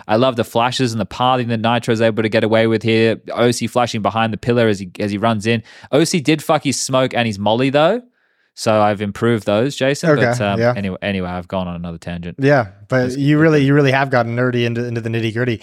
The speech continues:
Speaker 2: This is the kind of stuff that, that Rush is gonna really, you know, struggle with. You're not gonna get him sitting down watching these YouTube videos.
Speaker 1: Yeah,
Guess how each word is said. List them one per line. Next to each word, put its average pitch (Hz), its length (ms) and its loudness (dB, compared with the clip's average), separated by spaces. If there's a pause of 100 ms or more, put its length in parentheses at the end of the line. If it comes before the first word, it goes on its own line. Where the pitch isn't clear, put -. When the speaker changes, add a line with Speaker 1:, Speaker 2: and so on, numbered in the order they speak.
(240)
Speaker 2:
This 190 180 4
is 160 140 0
the 151 60 2
kind 135 180 2
of 123 80 -2
stuff 127 240 0
that, 117 220 2
that 113 180 0
Rush 127 240 2
is 110 140 0
gonna 110 200 0
really, 110 360 2
you 113 180 -2
know, 104 140 0
struggle 113 360 2
with. 104 140 0
You're 135 100 4
not 117 120 4
gonna 110 120 2
get 107 120 2
him 123 160 2
sitting 107 240 0
down 107 160 4
watching 107 280 2
these 101 140 -2
YouTube 104 280 -2
videos. 104 440 -2 (640)
Speaker 1:
Yeah, 90 320 0